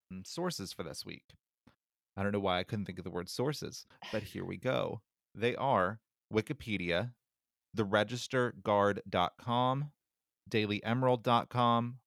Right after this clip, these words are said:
only in your state dot com, haunted places dot org,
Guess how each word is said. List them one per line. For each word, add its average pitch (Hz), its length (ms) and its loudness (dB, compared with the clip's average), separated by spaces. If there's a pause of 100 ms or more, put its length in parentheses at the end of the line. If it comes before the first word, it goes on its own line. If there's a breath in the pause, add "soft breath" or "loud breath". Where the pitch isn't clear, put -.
(140)
only 110 220 2
in 90 60 0
your 82 100 -4
state 110 300 -2
dot 110 240 4
com, 104 460 2 (180)
haunted 147 320 0
places 110 360 -2
dot 85 240 2
org, 113 440 4